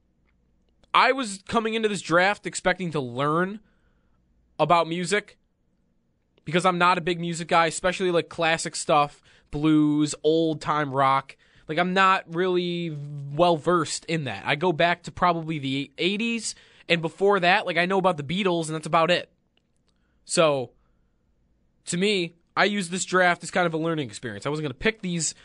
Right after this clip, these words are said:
songs and these, in these, uh, from these artists, but kinda getting familiar with them. Like, "Oh, I know that song. I've heard that before." Johnny B. Good, for instance. It's a great song. I would not have known it by name until today.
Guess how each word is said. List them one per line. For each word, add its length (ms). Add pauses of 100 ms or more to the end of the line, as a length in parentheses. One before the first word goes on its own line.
(120)
songs 500
and 100
these, 220 (140)
in 140
these, 260
uh, 220
from 160
these 140
artists, 400 (300)
but 260 (840)
kinda 280
getting 240
familiar 400
with 120
them. 100
Like, 120
"Oh, 120
I 140
know 140
that 140
song. 260
I've 80
heard 160
that 140
before." 340 (420)
Johnny 220
B. 100
Good, 180
for 140
instance. 440 (800)
It's 100
a 40
great 220
song. 320 (720)
I 100
would 160
not 220
have 80
known 200
it 80
by 140
name 260
until 200
today. 300